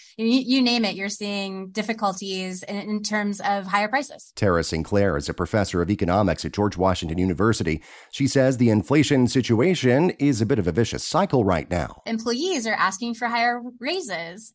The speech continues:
Speaker 1: and then employers are trying to figure out how to pass those costs on into the goods and services that they're selling.
Speaker 2: Ongoing supply chain issues are a huge factor driving inflation. In an ideal world, Sinclair says fixing those issues would be a perfect outcome.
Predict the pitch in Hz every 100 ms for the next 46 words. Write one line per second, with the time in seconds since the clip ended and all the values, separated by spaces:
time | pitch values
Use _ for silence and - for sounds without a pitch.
0 | - 208 202 202 208 208 214 220 220 220
1 | 220 214 220 226 208 214 214 208 214 208
2 | 220 208 208 208 208 226 254 247 - 202
3 | 190 190 - 202 196 190 190 190 202 196
4 | 202 214 196 190 196 190 190 185 190 190
5 | 190 190 185 185 - 208 - - 110 107
6 | 107 98 - 101 101 131 - 113 95 90
7 | 92 82 95 85 78 123 165 - 107 76
8 | 78 73 87 80 78 78 71 85 80 110
9 | 107 - - - 92 80 - 107 95 92
10 | 76 92 135 98 95 98 90 104 95 -
11 | 113 98 - - 139 - 98 98 135 147
12 | 117 - 95 120 104 113 104 110 - 87
13 | 110 147 147 170 139 92 -